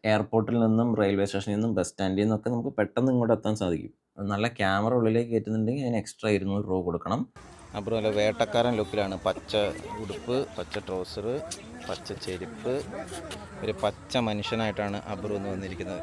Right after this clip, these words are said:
അബ്രു, നോക്കട്ടെ. ഇത് മുള്ളമ്പന്നീനെയൊക്കെ അവർ കീപ്പ് ചെയ്തിരിക്കുന്ന സ്ഥലമാണ്.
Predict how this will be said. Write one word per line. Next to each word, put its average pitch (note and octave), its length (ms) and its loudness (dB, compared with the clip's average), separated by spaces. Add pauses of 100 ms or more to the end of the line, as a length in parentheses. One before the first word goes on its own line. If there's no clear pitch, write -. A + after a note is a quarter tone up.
(140)
അബ്രു, D#3+ 180 2 (800)
നോക്കട്ടെ. A#3+ 280 0 (1600)
ഇത് C3+ 160 6
മുള്ളമ്പന്നീനെയൊക്കെ A#2+ 680 4
അവർ A2+ 80 2 (120)
കീപ്പ് G#2 200 2
ചെയ്തിരിക്കുന്ന G2+ 460 2
സ്ഥലമാണ്. F2 480 -4